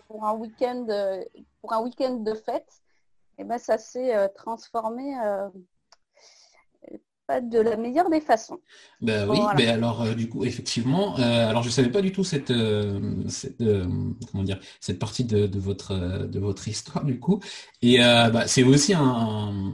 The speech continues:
Speaker 2: l'événement fondateur de l'I C S I, donc peut-être que vous pourrez continuer pour nous présenter, euh, l'I C S I avant de revenir à, à ce que vous, ce que vous y faites.
Speaker 1: Oui, donc, ben, l'I C S I, donc, l'I C S I, euh, ben, est né,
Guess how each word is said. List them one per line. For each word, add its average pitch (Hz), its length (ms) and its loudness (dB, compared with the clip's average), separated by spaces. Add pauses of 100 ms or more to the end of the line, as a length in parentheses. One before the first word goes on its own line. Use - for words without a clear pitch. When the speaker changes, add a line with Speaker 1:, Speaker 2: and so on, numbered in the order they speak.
(140)
Speaker 2:
l'événement 139 540 4
fondateur 131 500 0
de 120 80 -2
l'I 117 160 0
C - 20 -6
S - 60 -4
I, 190 60 0
donc 123 180 0
peut-être 151 160 -2
que - 80 -2
vous 117 100 0
pourrez 113 220 -4
continuer 127 300 0
pour 123 120 -4
nous 113 100 -2
présenter, 117 640 -2
euh, 104 400 -4
l'I 107 240 -6
C - 60 -12
S - 80 -10
I 131 80 0
avant 113 160 -2
de 104 40 -4
revenir 104 320 -4
à, 98 200 -6
à - 120 -10
ce - 80 -12
que - 120 -16
vous, 101 340 -10
ce - 80 -20
que - 100 -16
vous 101 160 -6
y 95 100 -8
faites. 104 200 -8 (1120)
Speaker 1:
Oui, 247 200 2 (500)
donc, 311 260 4
ben, 294 160 6
l'I 311 180 4
C - 220 -6
S 294 120 4
I, - 40 -4
donc, 254 220 -6
l'I 320 200 -2
C - 0 -
S - 300 -14
I, 285 300 -4 (160)
euh, 214 340 0
ben, 233 160 4
est 233 140 0
né, 311 260 4